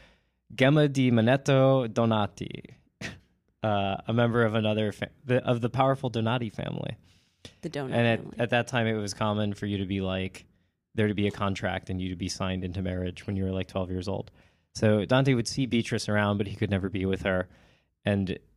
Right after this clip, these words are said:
Speaker 1: uh, it established, or was, like, one of these early instances of what was called courtly love. This is actually gonna be very similar, I guess, to the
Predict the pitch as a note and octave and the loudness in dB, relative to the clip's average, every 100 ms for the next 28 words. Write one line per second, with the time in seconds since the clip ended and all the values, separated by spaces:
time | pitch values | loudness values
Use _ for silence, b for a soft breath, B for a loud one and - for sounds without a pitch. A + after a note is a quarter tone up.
0 | - A2 G2+ G2 G2 A2+ G#2+ - A2+ G#2+ | -2 2 4 4 2 0 -2 2 2 4
1 | G#2+ - - - A2 G2+ F#2 G2+ G2 - | 0 -2 -10 -4 0 0 -2 -2 -4 -6
2 | - G#2+ G2 G2 F#2 - B2+ C3+ B2 A2 | -2 -2 0 -4 -6 -6 2 4 4 2
3 | - G#2+ A2 F#2+ G2 G#2+ G2 - A2 G2 | 0 -4 -2 -2 0 0 0 -2 0 0
4 | - B2+ A#2 G#2 G#2+ G2+ G2+ G2 F#2 - | 0 2 2 2 0 2 4 2 -2 -12
5 | _ _ - C3+ D3+ D#3+ F#3 - C#4 E3 | _ _ -4 -2 0 0 0 0 0 2
6 | C3+ B2 C#3+ - B2+ C3 A2+ G#2+ F#2+ B2+ | 2 2 2 0 0 2 2 0 0 0
7 | C#3 - A2+ A2+ G#2 G2+ | -2 -6 0 2 2 -2